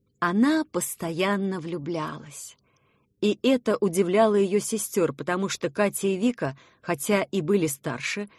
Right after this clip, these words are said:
влюблялись крайне редко. У Алены было прозвище "Девочка нет". Попросишь ее что-нибудь сделать, она сразу крикнет: "Нет, ни за что, фигушки!" И сразу сделает. А другие ответят:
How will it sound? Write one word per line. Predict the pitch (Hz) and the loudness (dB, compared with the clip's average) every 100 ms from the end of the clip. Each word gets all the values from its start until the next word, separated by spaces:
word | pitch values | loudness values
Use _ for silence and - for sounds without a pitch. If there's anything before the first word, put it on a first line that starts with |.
| _ | _
влюблялись | 156 180 147 151 147 160 - | -2 0 2 2 0 -2 -4
крайне | 175 190 220 247 | -4 0 2 2
редко. | 320 - - 131 - _ _ _ _ _ - | 2 -2 -10 -16 -18 _ _ _ _ _ -2
У | 175 | 2
Алены | 180 240 226 | 4 4 4
было | 165 160 | 2 0
прозвище | 151 202 180 175 - 185 151 _ _ _ - | 0 -2 -2 -2 -4 -4 -6 _ _ _ -8
"Девочка | 143 208 180 - - | 2 2 2 -6 -6
нет". | 175 147 - _ _ _ _ _ _ _ - | -4 -4 -8 _ _ _ _ _ _ _ -6
Попросишь | 254 254 359 392 240 | -4 0 0 2 0
ее | 202 185 | 2 0
что-нибудь | 160 - 170 151 156 | 0 -2 -2 0 -2
сделать, | 139 147 135 131 - - - | -4 -2 -2 -4 -10 -14 -2
она | 165 170 | 0 0
сразу | 175 151 143 | 0 -2 -2
крикнет: | 160 139 143 - _ _ _ _ - | -2 -2 -6 -8 _ _ _ _ -2
"Нет, | 523 539 202 - _ _ - | 2 2 2 -4 _ _ 4
ни | 330 | 6
за | 381 480 | 8 6
что, | - - 254 147 - | 6 4 4 4 -2
фигушки!" | - 381 302 254 - - 151 139 _ _ _ _ _ _ _ - | 0 4 6 6 4 -4 -12 -12 _ _ _ _ _ _ _ -4
И | 196 | -4
сразу | - 226 247 190 | 0 2 2 2
сделает. | 143 131 143 143 139 139 _ _ _ _ _ | -2 -2 -2 -2 -6 -10 _ _ _ _ _
А | 175 | -2
другие | 165 190 170 170 | 2 2 4 2
ответят: | 151 170 151 147 | 2 0 0 -4